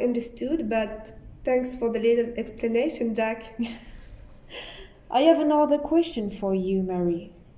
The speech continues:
Speaker 2: What is your favorite moment of the day?
Speaker 1: Um, what is a day exactly?
Speaker 2: Uh, <laughs> it's like,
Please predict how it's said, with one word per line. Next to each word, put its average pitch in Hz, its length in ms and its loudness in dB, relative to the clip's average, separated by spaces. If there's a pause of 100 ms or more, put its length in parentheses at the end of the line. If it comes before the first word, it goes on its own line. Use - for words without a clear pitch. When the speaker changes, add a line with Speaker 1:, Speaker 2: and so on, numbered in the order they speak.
(140)
Speaker 2:
What 269 180 6
is 254 160 2
your 247 100 2
favorite 233 540 4
moment 226 440 2
of 190 220 -4
the 175 100 -2
day? 180 600 -8 (800)
Speaker 1:
Um, 277 580 -2
what 330 380 -4 (100)
is 339 420 2 (100)
a 247 80 4
day 254 760 2
exactly? 247 760 -2
Speaker 2:
Uh, 196 520 -2 (480)
<laughs> - 460 -20
it's 233 180 0
like, 277 220 -2